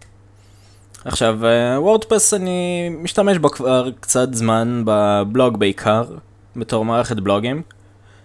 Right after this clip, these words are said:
עכשיו, אה, והשתמשתי בעיצוב מוכן עד עכשיו. כמו שאתם רואים בעיצוב שלנו, אפילו זה עיצוב שקנינו,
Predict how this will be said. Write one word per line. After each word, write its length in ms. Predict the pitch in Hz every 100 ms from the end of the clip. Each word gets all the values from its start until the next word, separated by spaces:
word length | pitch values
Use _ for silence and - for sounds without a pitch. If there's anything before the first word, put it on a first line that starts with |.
| - - - -
עכשיו, 320 | - 131 139
אה, 220 | 143 147 147
והשתמשתי 960 | 160 165 170 156 - 151 - 220 -
בעיצוב 380 | 202 190 - 220
מוכן 380 | 180 - 175 139
עד 120 | 113
עכשיו. 360 | 98 - 92 92 - - - - - -
כמו 40 |
שאתם 220 | - 147 143
רואים 400 | 160 175 175 165 139
בעיצוב 680 | 135 127 123 120 127 160 139
שלנו, 520 | 139 160 160 131 156 - - - - - - - - - - -
אפילו 260 | - 202 196
זה 280 | 175 180 185 -
עיצוב 320 | 196 - 226 214 - 208 202 202 202 196 190 - - - - - -
שקנינו, 480 | - 254 254 233 226